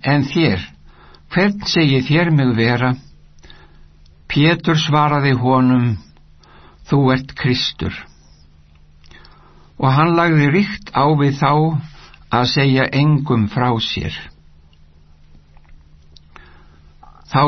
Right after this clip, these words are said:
tók hann að kenna þeim, „Mannsonurinn á margt að líða, honum mun útskúfað verða af öldungum, æðstu prestum og fræðimönnum, hann mun líflátinn en upprísa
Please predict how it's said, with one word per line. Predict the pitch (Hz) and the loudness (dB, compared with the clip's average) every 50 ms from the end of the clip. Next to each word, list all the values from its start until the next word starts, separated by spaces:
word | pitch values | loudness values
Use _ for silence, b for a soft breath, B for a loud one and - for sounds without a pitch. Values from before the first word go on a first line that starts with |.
| 147 151 | 0 0
tók | 143 151 170 190 202 196 - | 0 0 2 2 0 0 0
hann | 175 170 160 | 0 2 2
að | 156 143 135 | 2 2 0
kenna | - 143 147 139 127 127 127 123 | 0 0 2 2 2 2 2 0
þeim, | 123 - 101 98 92 85 78 78 - - - - - - - - - _ - _ - b b b b b b b b b b b b b b - | 0 -2 -2 -2 -2 -2 -4 -6 -10 -14 -20 -20 -20 -20 -20 -20 -20 _ -20 _ -20 b b b b b b b b b b b b b b -2
„Mannsonurinn | 117 123 131 151 175 185 165 160 - - 160 165 165 165 160 160 160 156 156 156 156 - | 0 2 2 2 2 0 0 -2 -2 0 0 2 2 2 2 2 4 4 4 2 2 2
á | 117 113 110 | 0 2 2
margt | 110 120 143 160 160 - - - - | 2 2 0 -2 -4 -8 -10 -4 -2
að | 143 139 123 120 | -2 0 2 0
líða, | 131 139 143 147 147 151 147 151 151 - - - - - - b b b b b b b b b b b - | 0 0 0 0 0 0 0 0 0 -2 -8 -14 -20 -20 -20 b b b b b b b b b b b -4
honum | - 135 143 147 147 151 147 | 0 2 2 4 4 4 4
mun | 143 143 139 127 | 4 2 2 2
útskúfað | 135 139 165 165 160 - - - - 160 160 160 156 156 143 | 2 0 0 -2 -4 -8 -8 -4 -2 0 2 2 2 2 2
verða | 147 147 151 156 151 147 151 151 160 | 2 0 0 0 0 0 0 0 0
af | - 117 107 98 | 0 0 -2 0
öldungum, | 101 87 110 135 147 151 156 156 156 156 156 156 143 139 143 127 127 127 | 0 0 0 2 0 0 0 2 0 0 2 0 0 0 2 0 0 -2
æðstu | - 110 131 143 156 151 - - 139 127 | -2 -2 -2 0 -2 -4 -4 -4 -4 -4
prestum | - - 139 156 156 156 - - - 143 135 127 127 131 B B B B B B B B B | -2 -2 -2 -2 -2 -4 -6 -4 -2 -2 -2 -2 -2 -6 B B B B B B B B B
og | - 120 123 123 | -2 -2 -2 0
fræðimönnum, | - 139 139 147 156 160 151 156 151 151 147 147 147 143 143 143 147 147 151 - b b b b b b b b b b b | -2 -2 0 2 2 2 2 2 2 2 2 2 2 2 2 2 0 -2 -2 -6 b b b b b b b b b b b
hann | - 139 139 139 139 | -2 0 0 2 2
mun | 135 131 127 113 | 2 4 4 2
líflátinn | 104 113 135 165 165 156 156 151 147 156 160 160 156 - - 151 156 156 139 - - | 2 2 2 0 2 2 2 2 2 2 0 -2 0 0 2 2 4 2 2 0 -2
en | - 120 113 110 113 | -2 0 0 2 0
upprísa | 135 156 160 - - 147 127 135 139 139 139 - - 135 131 127 123 | 0 -2 -2 -4 -4 -2 0 0 0 0 -2 -2 -2 -2 -2 -2 -4